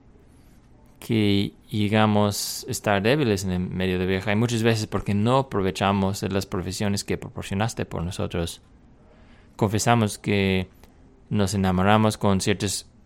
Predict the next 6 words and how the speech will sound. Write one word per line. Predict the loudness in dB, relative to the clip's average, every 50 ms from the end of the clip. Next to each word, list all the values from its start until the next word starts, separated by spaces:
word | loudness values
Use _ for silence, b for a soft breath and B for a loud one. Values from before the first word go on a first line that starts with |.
| -8
lugares | -4 0 2 4 6 6 8 8 6 4 2 -2 -8 -12 -16 -18 -8
parados | -4 -2 0 2 4 2 2 2 0
en, | 0 0 0 0 -2 -4 -6
en | -6 -4 -4 -2
el | -2 0
viaje, | 0 2 2 4 2 0 -2 -2 -2 -2 -2 -4